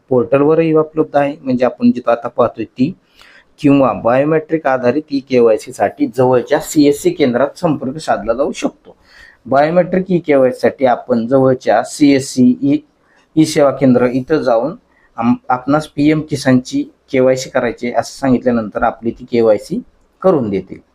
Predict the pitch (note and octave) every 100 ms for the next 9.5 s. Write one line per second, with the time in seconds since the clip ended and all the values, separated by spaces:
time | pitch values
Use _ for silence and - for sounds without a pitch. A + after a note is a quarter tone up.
0 | _ _ _ - A2 C3+ D3 D3 D3 C#3+
1 | D#3 D#3+ D#3+ D3+ D#3 C3+ B2+ C3 - E3
2 | - D#3+ - C3 A#2+ A#2+ B2+ A#2 - D#3
3 | - - G3 C#3+ A#2 A2+ A2+ A#2 A2+ A2
4 | A2 C#3+ E3 - - - F3 - - _
5 | _ _ _ _ _ _ - D3+ D3 D3+
6 | F3+ F#3+ E3 F3 F#3+ E3+ D#3+ E3+ D#3+ D3
7 | - E3 F3 _ _ - - - D#3+ G3
8 | E3+ C#3 B2+ A#2+ A2 G#2+ - G3+ - _
9 | _ _ _ _